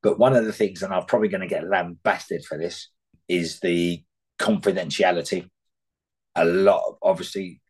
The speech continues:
most practitioners will say that confidentiality means that they can't tell you if a player's got a problem. And where there's a grey area for me is sometimes we, w-,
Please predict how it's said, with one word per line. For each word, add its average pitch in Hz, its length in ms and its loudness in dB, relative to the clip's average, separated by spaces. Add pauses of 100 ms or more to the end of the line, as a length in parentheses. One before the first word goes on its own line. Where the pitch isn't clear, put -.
(120)
most 92 480 0
practitioners 90 680 -4
will 90 80 -4
say 90 240 2
that - 140 -6
confidentiality 85 840 -4
means 87 200 -2
that - 140 -12
they 82 100 0
can't 82 320 -4
tell 87 240 4
you 80 240 -2 (400)
if 85 120 0
a 92 80 0
player's 80 360 4
got - 160 2
a - 80 2
problem. - 500 2 (220)
And 87 120 -10
where 101 200 4
there's 104 160 2
a 92 40 -8
grey 107 340 4
area 90 260 -2
for - 160 -18
me 90 320 -4
is 78 200 -10
sometimes 90 680 -6 (460)
we, 180 420 4
w-, 87 400 -2